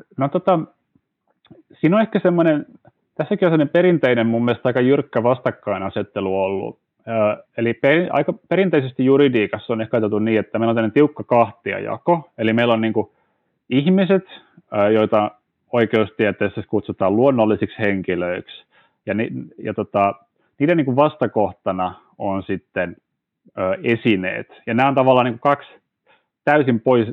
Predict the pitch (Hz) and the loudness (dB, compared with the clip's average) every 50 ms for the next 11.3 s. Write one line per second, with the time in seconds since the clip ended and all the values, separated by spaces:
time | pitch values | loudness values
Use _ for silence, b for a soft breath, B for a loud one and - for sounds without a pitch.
0 | 180 _ - 147 120 117 120 - _ - 135 123 110 - - 104 101 98 - 98 | -6 _ -2 0 0 0 -2 -4 _ 2 2 2 2 2 0 -2 -2 -2 -4 -4
1 | 95 95 92 98 95 - 98 90 95 92 - 95 92 - 127 120 117 123 127 123 | -4 -4 -2 -4 -4 -4 -4 -6 -6 -6 -6 -6 -6 -4 -4 -2 0 0 2 2
2 | 123 117 117 120 123 123 127 117 110 98 - 98 92 92 95 113 101 98 95 92 | 2 2 2 2 2 4 2 2 0 -2 -4 -4 -4 -4 -4 -6 -4 -4 -4 -4
3 | 92 98 95 95 95 95 - - - 101 98 101 - 127 135 143 143 131 120 113 | -4 -4 -4 -4 -4 -4 -6 -8 -12 -12 -10 -6 -4 -2 -2 0 0 -2 -2 -2
4 | 117 117 117 107 - - 98 95 92 92 - - - 117 113 110 107 104 - - | -2 -2 -2 -4 -4 -6 -6 -6 -6 -6 -8 -12 -18 -16 -14 -14 -14 -14 -12 -10
5 | 110 110 117 123 _ _ _ _ _ _ _ _ _ _ _ _ _ _ - 135 | -10 -10 -12 -16 _ _ _ _ _ _ _ _ _ _ _ _ _ _ -2 0
6 | 123 120 120 - - _ _ _ _ _ _ _ _ _ _ _ _ _ _ _ | 0 0 0 -2 -8 _ _ _ _ _ _ _ _ _ _ _ _ _ _ _
7 | _ _ - 139 143 151 151 165 - - 175 190 196 170 - 143 135 131 131 135 | _ _ -2 -2 0 0 -2 -2 0 0 0 0 0 2 2 0 2 2 2 2
8 | 131 131 131 135 135 135 - 127 110 - - - - _ _ _ _ _ _ _ | 4 4 4 2 2 0 -2 -6 -6 -6 -8 -20 -20 _ _ _ _ _ _ _
9 | - 120 113 110 107 107 107 - - _ _ _ _ _ _ _ _ _ _ _ | -6 -2 0 0 0 0 -2 -4 -8 _ _ _ _ _ _ _ _ _ _ _
10 | _ _ _ _ _ _ _ _ _ _ _ _ - 196 - 110 110 110 - - | _ _ _ _ _ _ _ _ _ _ _ _ -20 -18 -14 -10 -8 -8 -4 -2
11 | 113 104 98 101 107 | -2 -2 -2 -2 -6